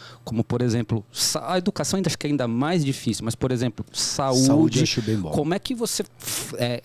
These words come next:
Speaker 1: consegue estruturar um, né, essa, uma, uma,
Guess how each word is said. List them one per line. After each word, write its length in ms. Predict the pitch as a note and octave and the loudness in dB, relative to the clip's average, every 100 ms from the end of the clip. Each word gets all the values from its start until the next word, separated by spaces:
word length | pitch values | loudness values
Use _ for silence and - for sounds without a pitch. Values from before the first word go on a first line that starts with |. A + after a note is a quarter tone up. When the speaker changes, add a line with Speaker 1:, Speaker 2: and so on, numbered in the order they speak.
| - | -4
Speaker 1:
consegue 420 | D3+ C3+ E3+ F3 | -2 -2 -4 -4
estruturar 1080 | D3+ - - D3 - A#2+ A2 B2 D3+ A2 F#2+ | -6 -4 -2 -4 -4 -4 -2 -2 -2 -2 -4
um, 340 | - A2+ A2+ - | -4 -4 -4 -4
né, 260 | A#2 C3 A#2 | -4 -4 -4
essa, 400 | G#2 - - F2+ | -6 -8 -12 -6
uma, 220 | A#2 A#2 - | -2 -2 -4
uma, 340 | A#2+ A#2+ A2+ | -4 -2 -4